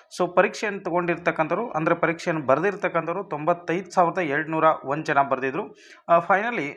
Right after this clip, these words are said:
ಕ್ವಾಲಿಫೈ ಆಗಿರ್ತಕ್ಕಂಥವ್ರು ಎಷ್ಟು ಅಂತಂದ್ರೆ, so ಆರು ಸಾವಿರದ ಆರುನೂರ ಎಪ್ಪತ್ತೈದು ಜನ ಕ್ವಾಲಿಫೈ ಆಗಿದ್ರು.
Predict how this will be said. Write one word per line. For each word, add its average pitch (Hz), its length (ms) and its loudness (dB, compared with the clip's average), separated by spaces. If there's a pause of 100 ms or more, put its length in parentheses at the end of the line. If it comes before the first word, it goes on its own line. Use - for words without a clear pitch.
(220)
ಕ್ವಾಲಿಫೈ 226 400 4
ಆಗಿರ್ತಕ್ಕಂಥವ್ರು 175 800 0
ಎಷ್ಟು 151 260 -4
ಅಂತಂದ್ರೆ, 139 360 2 (500)
so 156 260 -4
ಆರು 180 200 8
ಸಾವಿರದ 202 480 0
ಆರುನೂರ 160 400 0
ಎಪ್ಪತ್ತೈದು 165 920 -6
ಜನ 156 180 0 (300)
ಕ್ವಾಲಿಫೈ 185 460 2
ಆಗಿದ್ರು. 117 600 -2